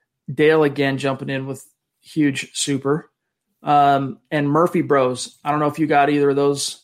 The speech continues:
If not, I can, uh, I can reverse it. Reverse engineer it, so to speak.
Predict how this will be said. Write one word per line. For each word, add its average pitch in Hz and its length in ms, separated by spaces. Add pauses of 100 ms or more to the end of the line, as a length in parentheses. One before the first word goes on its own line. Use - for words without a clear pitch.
(160)
If 151 160
not, 147 180
I 143 120
can, 143 320
uh, 131 280 (1040)
I 147 120
can 143 120
reverse 139 380
it. 143 240 (1200)
Reverse 143 320
engineer 139 400
it, 123 100
so 135 200
to 135 80
speak. 135 460